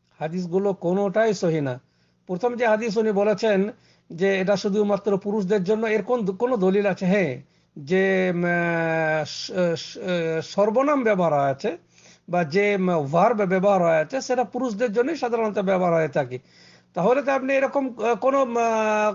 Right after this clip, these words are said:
কোরআনে বা হাদিসে এরকম অসংখ্য না জিনিস আছে যেগুলো শুধুমাত্র পুরুষদের জন্যই বলবেন, ইয়া আইয়ুহাল্লাযীনা আমানু, ইয়া আইয়ুহাল্লাযীনা আমানু,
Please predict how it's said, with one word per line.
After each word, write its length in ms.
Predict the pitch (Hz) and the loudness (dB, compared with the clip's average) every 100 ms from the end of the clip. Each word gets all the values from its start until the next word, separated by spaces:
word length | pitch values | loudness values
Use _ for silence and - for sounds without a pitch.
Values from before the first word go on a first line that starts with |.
| - | -2
কোরআনে 380 | 233 247 254 254 | 0 2 0 0
বা 160 | 226 | 0
হাদিসে 360 | 208 220 240 247 | 0 0 -2 -2
এরকম 320 | 233 247 226 | 0 0 0
অসংখ্য 680 | 214 - 320 311 277 294 277 | -2 -2 -4 -4 2 2 2
না 300 | 226 247 226 - - _ 165 | 0 -2 -2 -6 -16 _ -6
জিনিস 340 | 220 254 220 | -4 -2 0
আছে 160 | 220 220 | 0 0
যেগুলো 240 | 226 226 | 0 -2
শুধুমাত্র 500 | 254 247 254 262 233 | -4 -2 -2 0 -2
পুরুষদের 460 | 247 233 202 233 196 | -2 -4 -2 -2 0
জন্যই 220 | 226 208 | 2 2
বলবেন, 380 | 160 143 143 165 | 0 -2 -4 0
ইয়া 140 | 196 | 0
আইয়ুহাল্লাযীনা 640 | 202 208 202 202 196 202 202 | 2 2 2 0 0 0 2
আমানু, 440 | 202 202 202 202 | 2 2 0 0
ইয়া 180 | 202 196 | 2 2
আইয়ুহাল্লাযীনা 640 | 202 196 196 196 196 196 | 2 2 4 2 2 0
আমানু, 520 | 202 196 202 196 202 | 2 2 2 0 0